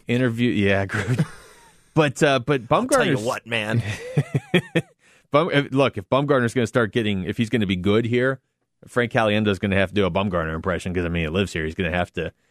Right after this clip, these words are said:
Speaker 1: he's gonna have to embrace that one. Um, have your expectations, where were they at the start of the year, Jesse?
Speaker 2: About eighty wins.
Speaker 1: Okay. So we're, we're about the same. We did our, our, our, uh,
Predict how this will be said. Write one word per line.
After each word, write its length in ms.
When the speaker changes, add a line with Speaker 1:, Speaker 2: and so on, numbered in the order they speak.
Speaker 1:
he's 80
gonna 140
have 140
to 60
embrace 360
that 240
one. 220
Um, 460
have 220
your 120
expectations, 880
where 220
were 140
they 120
at 100
the 60
start 280
of 60
the 60
year, 280
Jesse? 300
Speaker 2:
About 300
eighty 180
wins. 440
Speaker 1:
Okay. 240
So 120
we're, 300
we're 200
about 280
the 80
same. 260
We 100
did 160
our, 240
our, 180
our, 300
uh, 240